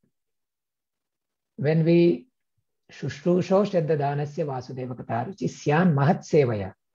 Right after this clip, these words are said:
By Mahat Seva, then we develop interest to hear about Krishna Katha. So if you don't feel like, uh,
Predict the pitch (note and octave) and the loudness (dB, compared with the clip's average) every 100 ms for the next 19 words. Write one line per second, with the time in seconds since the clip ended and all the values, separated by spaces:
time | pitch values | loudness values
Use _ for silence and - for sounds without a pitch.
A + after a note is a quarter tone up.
0 | _ _ _ _ _ _ _ _ _ _ | _ _ _ _ _ _ _ _ _ _
1 | _ _ _ _ - A#2+ D#3+ F#3+ G3 B3+ | _ _ _ _ -4 2 4 6 4 0
2 | - B2+ C3+ A3+ - G#3 G3 F3+ C3+ C#3 | -6 -2 2 2 2 2 4 4 0 -4
3 | F3+ _ _ _ _ _ _ - A2+ F3+ | -10 _ _ _ _ _ _ -6 0 2
4 | G#3+ G#3 A#3 - - _ - C3+ F3+ G3 | 2 0 -4 -10 -20 _ -12 -2 0 0
5 | G3+ - _ _ _ _ _ _ _ - | -2 -6 _ _ _ _ _ _ _ -18
6 | A3 D#3 E3 F#3 F#3 - D3+ E3+ - A3 | -10 -4 -2 -2 -4 -6 -6 -4 0 0
7 | - - _ _ _ _ _ _ F3+ C#3 | -2 -8 _ _ _ _ _ _ -10 -4
8 | E3 F#3 D#3+ E3+ E3 C#3+ - A#2+ A2 - | -2 0 0 -2 -4 -14 -18 -18 -18 -20
9 | _ _ _ _ _ _ _ _ _ _ | _ _ _ _ _ _ _ _ _ _
10 | D3 C3+ C#3 E3+ F3+ - F3 E3+ E3 D#3+ | -8 -2 2 2 2 2 2 4 2 -2
11 | - _ - C3+ | -8 _ -10 -8